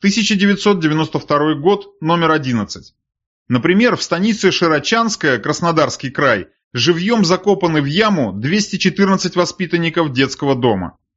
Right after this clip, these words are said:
На эту войну С С Р ответил Отечественной войной. Это было столкновение цивилизаций с крайним напряжением их сил – организованных тоталитарными государствами. Суть войны после краткого замешательства была осознана советским народом правильно,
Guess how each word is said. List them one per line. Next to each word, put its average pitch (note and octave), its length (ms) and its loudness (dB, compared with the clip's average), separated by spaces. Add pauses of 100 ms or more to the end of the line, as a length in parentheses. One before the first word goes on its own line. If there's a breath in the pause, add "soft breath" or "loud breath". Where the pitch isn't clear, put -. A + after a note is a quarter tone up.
(460)
На C#3 160 0
эту A#3 220 0
войну G#3 460 2
С C3+ 180 0
С D3+ 140 -2
Р G#3+ 140 4
ответил D#3 500 2
Отечественной E3 720 -2
войной. C#3+ 540 0 (320)
Это E3+ 200 0
было A3+ 220 0
столкновение G#3 680 0
цивилизаций F#3 760 2
с - 80 -6
крайним G3+ 440 2
напряжением F#3 640 2
их E3+ 280 -4
сил – B2 480 -2 (160)
организованных F3 840 0
тоталитарными E3+ 720 0
государствами. C3+ 880 -2 (1000)
Суть A#3+ 280 0
войны G3+ 420 2
после F#3 260 0
краткого F#3+ 460 0
замешательства C#3 960 0
была G3 320 4
осознана E3 680 0
советским D#3 540 0
народом G3+ 420 2
правильно, A#2 640 0